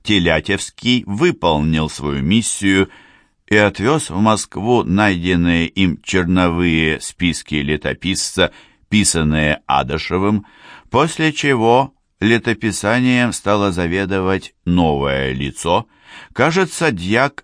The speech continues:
Висковатый И М. Этот последний собирал материалы для последующего летописца.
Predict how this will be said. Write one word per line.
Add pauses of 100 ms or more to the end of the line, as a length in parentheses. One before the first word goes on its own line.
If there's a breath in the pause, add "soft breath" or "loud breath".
Висковатый (120)
И (100)
М. (680)
Этот
последний
собирал
материалы
для
последующего
летописца.